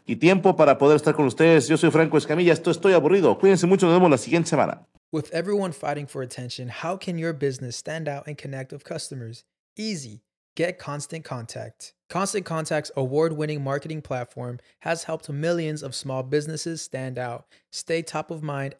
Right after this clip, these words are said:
Speaker 2: and see big results fast. Constant Contact makes it easy to promote your business with powerful tools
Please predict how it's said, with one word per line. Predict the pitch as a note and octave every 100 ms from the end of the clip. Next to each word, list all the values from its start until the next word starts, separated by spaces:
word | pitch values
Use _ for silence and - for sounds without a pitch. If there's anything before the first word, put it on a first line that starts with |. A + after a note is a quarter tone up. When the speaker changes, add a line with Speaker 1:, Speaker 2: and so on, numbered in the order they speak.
| -
Speaker 2:
and | E3+ D#3 C#3
see | - D#3+
big | C3 C3+ C3
results | C3 B2+ A#2+ A#2+
fast. | - D3 B2+ B2 - _ _
Constant | - G3 G3+ G#3+
Contact | F3 D3+ - C#3+ C#3 - _ _
makes | D#3 E3 -
it | F3 D#3
easy | D3+ C#3
to | A#2+ B2
promote | - B2 C#3 E3
your | D#3+
business | B2+ A#2+ A#2 A#2 -
with | A#2+
powerful | - D3 D3 D3
tools | C3+ E3 E3 D#3+